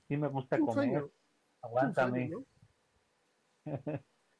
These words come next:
Speaker 1: Sí, pero sí, sí es algo que digo, "Güey, sí quiero ir a un torneo de Magic", o sea, físico y que sea de, de, de alto nivel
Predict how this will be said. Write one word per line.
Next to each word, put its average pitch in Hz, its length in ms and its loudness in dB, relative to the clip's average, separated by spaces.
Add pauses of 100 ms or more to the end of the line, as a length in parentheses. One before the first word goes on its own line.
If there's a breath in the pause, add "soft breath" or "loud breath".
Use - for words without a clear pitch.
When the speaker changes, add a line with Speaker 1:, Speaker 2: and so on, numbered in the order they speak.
(140)
Speaker 1:
Sí, 139 60 -4
pero 131 260 2
sí, 170 280 -2
sí 190 80 0
es - 80 -6
algo 202 180 4
que 139 80 2
digo, 139 200 2
"Güey, 147 280 -2
sí 156 120 -8 (100)
quiero 160 280 -2
ir 147 120 -4
a 151 40 -4
un 156 100 -6
torneo 120 320 -4
de 127 120 -2
Magic", 127 300 -6 (840)
o 147 100 -4
sea, 123 160 0 (120)
físico 156 640 -4
y 131 120 -8
que 117 200 -8
sea 139 200 -2
de, 135 300 -2
de, 123 260 -6 (160)
de 107 260 -6
alto 120 280 0
nivel 131 360 -2